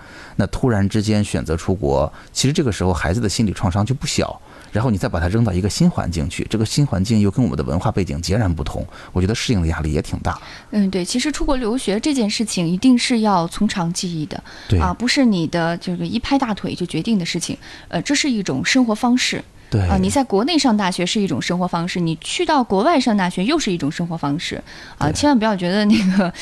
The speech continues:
Speaker 2: 天高皇帝远没人管了，<laughs> 然后出国上大学是一件很开心的事情，
Speaker 1: 是。
Speaker 2: 并不是那么简单的。
Speaker 1: 是，而且呀，
Speaker 2: 嗯。
Speaker 1: 其实大家想想看哈，就是出国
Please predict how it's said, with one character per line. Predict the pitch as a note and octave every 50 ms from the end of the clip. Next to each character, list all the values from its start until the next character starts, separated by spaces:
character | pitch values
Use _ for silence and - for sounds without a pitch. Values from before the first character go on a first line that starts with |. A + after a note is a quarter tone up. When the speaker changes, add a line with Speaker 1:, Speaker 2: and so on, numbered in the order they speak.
| - - - -
Speaker 2:
天 | - G#3+
高 | A3+ A3+ A#3
皇 | G3+ F3+ G3
帝 | A3
远 | G3+ E3 D3
没 | D#3 E3 F3
人 | F#3+ G#3+
管 | G#3 - - - C3
了， | D3 C#3 E3+ G#3+ A#3
<laughs> | A#3+ A3+ -
然 | C4 B3
后 | A3+ A#3+ C#4 B3+ A#3+
出 | - - D4+ B3+
国 | A#3+ G#3+ A3+
上 | B3+ C4+ A3
大 | A3 G#3+ G#3+
学 | G#3 G3+ F#3
是 | G#3 - B3+
一 | A3+ G#3+
件 | A#3 A#3+ A#3
很 | A3+ G3 E3
开 | - G#3+ F#3+
心 | G3+ G#3+ A3 G#3
的 | G3+
事 | F#3+ F#3+ F3+
情， | - - - - - - -
Speaker 1:
是。 | - - - -
Speaker 2:
并 | - C#4 B3
不 | F#3 F3+
是 | - G3
那 | F#3 F3
么 | D#3 D3+
简 | - D3 - -
单 | C3+ - - -
的。 | - - - - - -
Speaker 1:
是， | - - - F#2 E2 -
而 | - G#2
且 | G#2+ D3+ C#4 F2 C#2 -
呀， | D2+ D#2+ D2+ -
Speaker 2:
嗯。 | - - - -
Speaker 1:
其 | - - C3
实 | C#3 - - F#2+ F#2 G2+ A2+ B2+ - - -
大 | - G#2
家 | A#2+
想 | B2 - G#2 A#2
想 | - - -
看 | - - - A2+
哈， | D#2+ D2+ - - - - - - - -
就 | - -
是 | A#2 - - G#2 F#2 F2 - - -
出 | - - - G3+
国 | F3 - F2+ D#2+ F2 G#2+